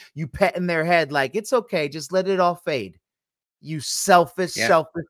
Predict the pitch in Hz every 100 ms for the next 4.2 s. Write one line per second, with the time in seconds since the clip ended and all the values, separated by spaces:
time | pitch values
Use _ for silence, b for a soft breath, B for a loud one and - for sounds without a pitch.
0 | - 160 - 147 135 143 127 165 160 -
1 | 202 185 - b b 175 185 190 180 170
2 | 147 - 214 240 247 165 143 135 143 b
3 | b 165 143 156 135 190 190 175 170 160
4 | 165 185